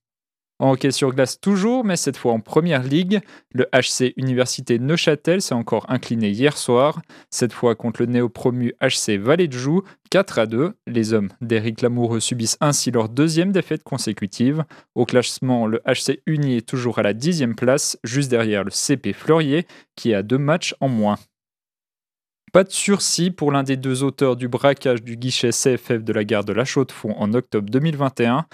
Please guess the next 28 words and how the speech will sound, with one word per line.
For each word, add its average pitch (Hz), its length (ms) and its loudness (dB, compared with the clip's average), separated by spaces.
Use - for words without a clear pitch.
Cet - 280 0
homme 117 140 4
âgé 117 340 0
aujourd'hui 123 400 -2
de 123 100 0
vingt-deux 147 600 0
ans 180 260 -2
avait 117 220 0
été 113 160 -4
condamné 117 580 0
en 107 100 -2
mars 123 380 0
dernier 131 380 0
à 170 100 0
trente-huit - 380 -6
no-, 113 260 -4
trente-huit - 380 0
mois 120 180 2
de 107 100 -2
prison 135 380 -4
ferme. 147 380 0
Il 123 100 -4
souhaitait 113 500 0
obtenu-, 123 400 -6
obtenir 123 440 2
du 110 120 -6
sursis - 460 -4
partiel, 139 640 2